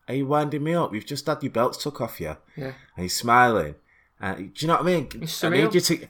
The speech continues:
Speaker 1: I need him to get mad. <laughs> Get
Speaker 2: Yeah.
Speaker 1: mad, get angry.
Speaker 2: Yeah.
Speaker 1: And he, he ducked, uh, he ducked the press conference, didn't he?
Speaker 2: He did do
Speaker 1: Post.
Speaker 2: Oh, he did one. I've watched it.
Speaker 1: Uh,
Speaker 2: Him and,
Speaker 1: quick.
Speaker 2: uh, him and Eddie Hearns.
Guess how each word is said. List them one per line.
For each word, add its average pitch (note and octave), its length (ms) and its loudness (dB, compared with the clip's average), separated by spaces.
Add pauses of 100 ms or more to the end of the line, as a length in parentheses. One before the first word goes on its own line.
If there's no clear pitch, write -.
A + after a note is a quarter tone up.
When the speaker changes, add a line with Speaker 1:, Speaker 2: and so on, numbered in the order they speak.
(160)
Speaker 1:
I - 40 -4
need E3 180 6
him F3+ 80 6
to - 140 0
get C#3 200 4
mad. C3 320 10 (280)
<laughs> - 260 -20
Get D3 160 6
Speaker 2:
Yeah. E3 40 4
Speaker 1:
mad, C#3+ 240 10
get C3+ 160 8
angry. C#3 460 4 (120)
Speaker 2:
Yeah. A3 180 -6 (260)
Speaker 1:
And G#2 100 2
he, A2 160 2
he G#2+ 140 -4
ducked, - 420 -2
uh, F#2+ 400 2
he - 60 -10
ducked - 220 -4
the - 60 -12
press B2+ 220 -6
conference, C3 420 -8
didn't A2+ 280 -4
he? - 60 -16 (340)
Speaker 2:
He E3 60 -12
did B3 220 -6
do G3 160 2
Speaker 1:
Post. - 220 -10 (420)
Speaker 2:
Oh, F#3+ 120 -4
he D3+ 80 0
did A#3 240 -4
one. B2+ 240 -4 (400)
I've C#3 100 -10
watched - 240 -4
it. G2+ 80 4
Speaker 1:
Uh, F#2+ 140 4 (200)
Speaker 2:
Him D#3 180 0
and, D#3 140 0
Speaker 1:
quick. C#3 200 4
Speaker 2:
uh, C#3 240 0
him D#3+ 180 -2
and D3 140 -2 (680)
Eddie D3+ 240 -2
Hearns. D#3+ 420 -2